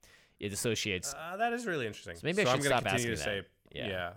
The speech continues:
Speaker 2: they'll pay, "Are you gonna pay one?"
Speaker 1: Are you gonna pay the incredible extra amount of one mana, allowing you not to use your mana as efficiently as you want to this turn for that one spell? Is it worth it?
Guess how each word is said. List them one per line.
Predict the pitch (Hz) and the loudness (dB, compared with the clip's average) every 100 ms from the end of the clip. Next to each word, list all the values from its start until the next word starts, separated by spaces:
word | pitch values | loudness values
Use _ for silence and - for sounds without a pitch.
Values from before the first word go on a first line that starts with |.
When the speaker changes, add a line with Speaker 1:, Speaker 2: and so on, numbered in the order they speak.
| - | -10
Speaker 2:
they'll | 95 | -10
pay, | - - 98 | -8 -10 -6
"Are | 92 | -6
you | |
gonna | 90 | -6
pay | 87 | -8
one?" | 85 82 | -8 -2
Speaker 1:
Are | 101 | 2
you | 131 | 2
gonna | 156 | 2
pay | - 120 | 0 0
the | 104 90 | -2 -4
incredible | 104 101 - 117 110 107 - | -6 -8 -6 -4 -2 -4 -4
extra | 101 - 117 | -4 -4 -4
amount | 92 92 | -4 -6
of | 87 | -6
one | 95 92 90 | -6 -6 -4
mana, | 87 107 - | -4 -4 -6
allowing | 101 92 92 | -4 -4 -4
you | 90 | -6
not | 90 - | -6 -6
to | 95 | -6
use | 90 | -6
your | |
mana | 90 87 | -6 -6
as | 90 | -8
efficiently | 95 101 101 92 | -8 -8 -8 -8
as | |
you | 98 | -8
want | 87 92 | -8 -6
to | |
this | 107 - | -6 -4
turn | 135 143 | -6 -4
for | - | 0
that | 101 95 | 0 0
one | 101 | -2
spell? | - 110 170 - - | -2 -4 -4 -10 -10
Is | 110 | -4
it | 120 | 2
worth | 127 | 4
it? | 196 220 | 2 0